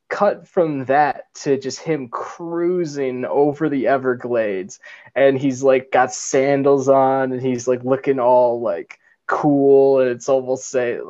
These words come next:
it's really, it's really weird. Um, it's like they're,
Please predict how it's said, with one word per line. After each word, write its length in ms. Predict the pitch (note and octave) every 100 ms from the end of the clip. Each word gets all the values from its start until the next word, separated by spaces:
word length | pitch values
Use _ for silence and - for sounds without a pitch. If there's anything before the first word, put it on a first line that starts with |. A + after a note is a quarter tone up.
| E2+
it's 260 | C#3 D3 -
really, 400 | C3 D#3+ E3+ D3+
it's 260 | B2 D3 C#3+
really 340 | F3+ F#3+ D#3
weird. 600 | B2+ C#3 C#3 B2 E2+ - -
Um, 400 | B2+ C3+ B2 A2 C3+
it's 160 | C3+
like 160 | C#3+ C#3
they're, 320 | D3+ C#3